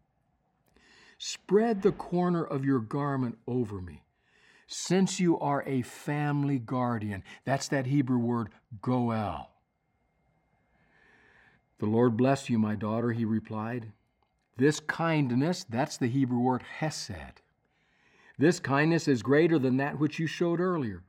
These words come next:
You have not run after young, the younger men, whether rich or poor, and now, my daughter, don't be afraid. I will do for, do for you all you ask.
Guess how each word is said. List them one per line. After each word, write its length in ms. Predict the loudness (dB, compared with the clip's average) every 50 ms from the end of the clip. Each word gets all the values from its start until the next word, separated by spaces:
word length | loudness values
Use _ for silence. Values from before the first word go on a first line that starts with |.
| _ _ _ _ _ _ _ _ _ _ _ _ 2
You 140 | 6 6 6
have 100 | 8 8
not 200 | 4 4 4 4
run 160 | 2 2 2
after 320 | 2 0 -2 0 0 0
young, 400 | 2 2 2 2 2 2 0 0
the 80 | 0 2
younger 380 | 2 2 2 2 2 2 4 4
men, 300 | 4 2 2 0 0 0
whether 280 | 0 0 2 4 4
rich 380 | 4 4 6 4 4 2 0 -4
or 140 | -4 -4 -4
poor, 420 | -8 -10 -8 -8 -6 -6 -6 -8 -10 -14 -20 -10 -4
and 160 | 0 2 2
now, 220 | 4 4 4 2
my 180 | 2 2 2 0
daughter, 260 | -2 -2 0 0 0
don't 320 | 0 0 0 -2 -2 -4 -2
be 120 | -2 -2
afraid. 580 | -2 -2 -4 -8 -10 -8 -8 -10 -12 -14 -16 -18 _ _ _ _ -2
I 120 | 2 4 4
will 140 | 6 6
do 260 | 6 8 8 6 6 4
for, 340 | 4 2 2 2 2 -2 -8 _ _ _ _ _ 0
do 180 | 4 4 4 6
for 140 | 6 4 4
you 160 | 4 4 4
all 280 | 2 0 0 0 2
you 240 | 0 0 -2 -2 -4
ask. 420 | -6 -8 -10 -10 -12 -14 -16 -20